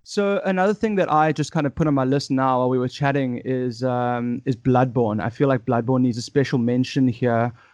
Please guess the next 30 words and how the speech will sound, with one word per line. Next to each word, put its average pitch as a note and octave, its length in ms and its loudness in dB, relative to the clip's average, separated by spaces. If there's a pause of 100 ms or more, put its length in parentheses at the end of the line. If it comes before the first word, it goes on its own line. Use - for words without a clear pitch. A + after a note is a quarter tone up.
(140)
Um, A#2+ 260 0
came B2+ 260 2
up B2+ 160 0
March B2 360 0
twenty C3+ 220 0
fifteen C3+ 420 2
with B2 120 2
a C3 40 4
ninety-two B2+ 480 0
percent B2+ 340 -2
Metacritic A#2+ 540 0
score. A2 340 0 (440)
Um, C3+ 180 4
but D3 120 2
what D3+ 240 2
Bloodborne, F3 600 2
I D#3+ 80 -2
think, F3 260 -4 (240)
did E3 280 4
for C#3 500 2
kind D3+ 140 0
of, C#3 40 4
like, C#3 220 2
this C3+ 280 -4 (460)
last C3+ 460 0
decade C#3+ 380 2
of A2+ 180 -2
games C3+ 560 0
was B2 460 0 (600)
it, - 400 -4